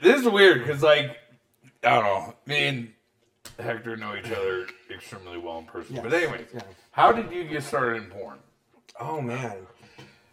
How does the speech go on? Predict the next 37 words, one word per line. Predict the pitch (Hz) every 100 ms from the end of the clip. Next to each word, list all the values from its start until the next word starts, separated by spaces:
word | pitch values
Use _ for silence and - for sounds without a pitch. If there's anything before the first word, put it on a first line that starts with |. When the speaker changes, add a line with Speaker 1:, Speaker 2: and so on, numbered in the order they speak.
| _ _
Speaker 2:
You | 117
know, | 156 139 151 214 214 -
I | 120 139 359
remember | 370 359 123 120 123 123
going | 117 117 113 110
through | - 113
my | 107 107
adolescence | 101 110 120 117 131 120
right | 120 120
when | 117
I |
was | 107 -
hitting | 110 101
puberty, | - 92 104 117 120
and | 110
I | 104
remember | 113 113 110
seeing | - 104
a | 95
stripper | - - 110 - 98 92 95
on | 98 95 92 95 92 _ _ _ _ _ _ _
some | _ - 160
television | 127 117 117 110 104
show | 101 110
back | 101 107 -
in | 98
the | 95
day, | 90 90 104 117 _ _ _ _ _ -
and | 110
I | 110
found | - 120 120
it | 120
to | 110
be | 104
so | - - 143
erotic. | 98 92 101 95 - _ _ _ _ -
And | 110 107 95